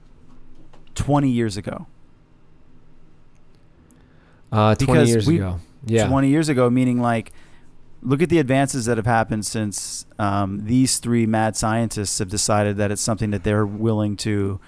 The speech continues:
Speaker 1: put a large amount of capital or invest, get investors to put capital into. Could you imagine if they came along twenty years ago?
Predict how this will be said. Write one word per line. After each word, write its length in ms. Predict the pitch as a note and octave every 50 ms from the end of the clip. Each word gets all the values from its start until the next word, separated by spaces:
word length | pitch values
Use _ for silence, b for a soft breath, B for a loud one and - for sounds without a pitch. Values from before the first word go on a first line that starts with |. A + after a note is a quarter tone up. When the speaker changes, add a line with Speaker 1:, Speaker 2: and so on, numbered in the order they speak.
| b b b b b
Speaker 1:
put 120 | - A#2 A2
a 40 |
large 280 | G#2+ G#2+ G#2 G#2 G#2+ G2+
amount 240 | F#2+ G#2 G#2 G2+ F#2+
of 80 | F#2+
capital 480 | - - A2 G#2+ A2 - A2 G#2+ G#2+ G#2+
or 260 | - A2+ G#2 G#2 G2+
invest, 540 | G2 G2 F#2+ G#2 G#2 G#2+ G#2 - - - - - - - -
get 160 | - A2+ G#2+
investors 480 | G#2+ G2+ G2 G#2+ G#2 - - G#2+ G2
to 80 | - G#2+
put 160 | - A2 -
capital 420 | - - G#2 G2 F#2 G2+ G2+ F#2+ F#2+
into. 280 | G2 F2+ - F#2+ F#2 F2 B B B B B B B
Could 80 | -
you 40 | A3
imagine 320 | A3 F3 D#3+ D#3+ D3 D#3+ D3
if 80 | A2+
they 240 | A2+ C3 C3 C#3 C3+
came 240 | - - D3 C#3 C3+
along 300 | B2+ B2 B2 A#2+ A#2 A2+
twenty 260 | - A2 A2+ G#2 G2
years 300 | G2 A#2 E3 A3 A3+ E3
ago? 400 | B2+ G2+ A2 G2 F#2+ F#2+ F#2+ -